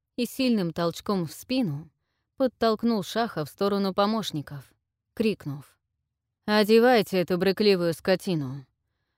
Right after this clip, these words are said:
Моя работа окончена!" Затем с поклоном обернулся к смотрителю зверя. "Уважаемый Антонио, передай, пожалуйста, своему благородному господину,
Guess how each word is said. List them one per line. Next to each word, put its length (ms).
Моя 400
работа 480
окончена!" 760
Затем 400
с 100
поклоном 600
обернулся 640
к 60
смотрителю 640
зверя. 540
"Уважаемый 640
Антонио, 640
передай, 500
пожалуйста, 680
своему 380
благородному 680
господину, 760